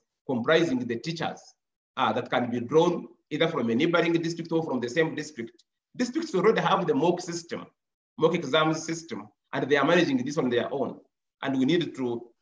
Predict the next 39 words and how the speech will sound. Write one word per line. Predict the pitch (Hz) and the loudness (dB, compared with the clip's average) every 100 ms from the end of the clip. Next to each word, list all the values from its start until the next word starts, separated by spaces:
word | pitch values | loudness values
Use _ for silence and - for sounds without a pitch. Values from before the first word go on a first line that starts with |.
| - | 0
train | 180 175 | 4 4
the | 135 | 2
teachers, | - 175 170 156 | -2 -2 0 0
build | 143 175 127 | 0 -2 0
their | 131 | -2
capacity, | 127 127 170 - 170 165 - _ _ | -2 -4 -4 -4 -6 -8 -12 _ _
so | 165 | -2
that | 175 | 0
instead | 151 143 180 | -2 0 0
of | 160 127 | 0 2
waiting | 180 208 165 - | 0 2 -2 -2
for | 135 | -4
formative | 170 185 160 135 123 | 0 2 2 0 -4
assessment | 127 160 135 131 | -4 -6 -4 -2
at | 117 | -2
the | 120 156 | 0 0
end | 156 | 0
of | 120 - | -2 -2
four | 165 | 0
years | 156 147 113 110 117 | 0 0 -2 -4 -10
of | 113 | -2
O | 156 | 2
level, | 143 151 123 127 127 _ _ _ | 2 2 0 -8 -12 _ _ _
seven | - 170 135 | -4 0 2
years | 127 156 117 139 - - _ | 2 2 2 -2 -10 -20 _
of, | 110 107 110 - _ - _ _ _ _ 127 | -10 -8 -12 -14 _ -20 _ _ _ _ 0
uh, | 120 113 107 107 104 - | 2 2 0 -2 -6 -6
of, | 113 117 | -6 -6
of | 110 | -8
primary | 143 160 151 151 | 0 2 2 0
school, | - 170 113 117 - _ _ _ _ | -4 -6 -4 -6 -12 _ _ _ _
we | 143 | -6
can | 143 131 | 0 0
actually | 165 - 139 123 117 - | 0 2 2 2 -2 -8
shorten | - 180 170 135 135 - _ _ _ | 2 2 4 0 0 -6 _ _ _
the | 127 | -8
summative | 120 165 165 160 160 160 | -2 0 2 2 -2 -4
assessment | 147 143 160 147 147 - 113 | -4 -2 -4 -2 -2 -2 -4
duration, | 117 135 156 110 113 | 0 0 0 -2 -8